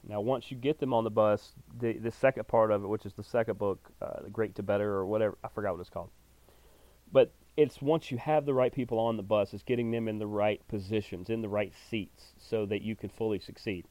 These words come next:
you know? Somebody who's good with computers, you may not want in your mailroom, but somebody who's good in your mailroom, maybe you don't want 'em heading up security.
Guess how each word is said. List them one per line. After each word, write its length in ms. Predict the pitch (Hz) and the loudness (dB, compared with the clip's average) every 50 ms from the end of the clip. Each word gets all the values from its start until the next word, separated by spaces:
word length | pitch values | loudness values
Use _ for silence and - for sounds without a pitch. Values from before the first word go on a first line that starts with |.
| - | -16
you 120 | - - 101 | -14 -10 -8
know? 180 | 101 98 101 - _ - - - _ _ _ _ _ _ - - - - _ _ _ _ _ | -8 -8 -8 -10 _ -20 -20 -20 _ _ _ _ _ _ -20 -20 -20 -20 _ _ _ _ _
Somebody 380 | - - 120 120 120 120 113 113 | -4 -2 0 4 4 4 4 4
who's 240 | 107 117 117 107 - | 2 0 0 0 2
good 180 | 120 117 110 | 0 0 2
with 140 | 107 107 - | 0 -4 -6
computers, 640 | - 110 - - 160 160 143 131 127 127 123 113 - | -6 -8 -6 -2 0 0 2 2 2 0 -2 -4 -4
you 80 | 120 117 | -4 -4
may 100 | 113 113 | -2 -2
not 140 | 113 107 | -2 0
want 200 | 110 113 110 110 | 0 0 0 -2
in 80 | 110 104 | -2 -4
your 120 | 104 104 | -4 -6
mailroom, 600 | 101 113 123 139 139 123 113 104 98 95 92 98 113 - _ _ _ _ _ - | -4 0 2 4 4 4 4 2 -2 -4 -6 -8 -12 -16 _ _ _ _ _ -2
but 280 | 104 104 104 101 95 - - | 2 2 2 2 0 -2 -10
somebody 800 | - - - 120 113 117 113 110 110 110 107 107 107 107 - - - - | -6 -4 -2 2 2 2 4 4 2 0 0 -2 -4 -6 -8 -12 -10 -6
who's 500 | 120 117 113 107 104 101 - - - - - | -6 -6 -4 -6 -6 -8 -10 -14 -20 -20 -8
good 160 | - 120 113 107 | -6 -4 -4 -4
in 60 | 107 | -6
your 100 | 107 101 | -8 -6
mailroom, 560 | 110 131 147 147 135 120 104 104 104 107 113 - - - - | -2 0 0 2 2 2 0 -2 -2 -4 -8 -10 -18 -16 -6
maybe 180 | - 117 113 113 | -2 0 0 0
you 40 | |
don't 100 | 110 101 - | 0 0 0
want 120 | 113 110 | 0 0
'em 60 | 104 | 0
heading 240 | 104 104 107 107 107 | 0 0 0 0 0
up 120 | 104 92 - | -2 -4 -4
security. 460 | - 101 - - 147 127 107 90 | -8 -8 -2 0 0 0 0 -2